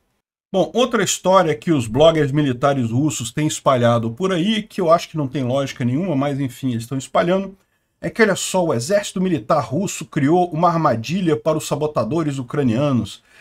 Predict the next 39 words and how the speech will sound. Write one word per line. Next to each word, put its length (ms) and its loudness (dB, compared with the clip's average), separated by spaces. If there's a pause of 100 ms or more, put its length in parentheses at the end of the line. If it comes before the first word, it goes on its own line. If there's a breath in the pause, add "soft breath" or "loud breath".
(120 soft breath)
Eles 200 -2
esperavam 720 0
que 100 -4
eles 160 0
fossem 400 -2
invadir 580 2
ali 360 0
para, 580 2
né, 220 2
depois 360 -2
que 80 -6
eles 160 -6
entrarem, 640 -2 (280 loud breath)
ir 100 0
lá 300 4
e 100 0
dis-, 300 -4 (100)
dizimar 600 2
todos 440 -2
eles 300 2
e 80 -6
coisa 320 -4
e 40 -6
tal. 420 -2 (100)
Hum, 320 -16
eu 140 -18
não 160 -14
sei 280 -14
não, 300 -4
hein? 260 -8
Eu 280 -6
acho 180 -2
que 80 -20
ficou 220 -8
tão 200 -4
feio 280 -4
isso 180 -10
pros 240 -10
russos 460 -6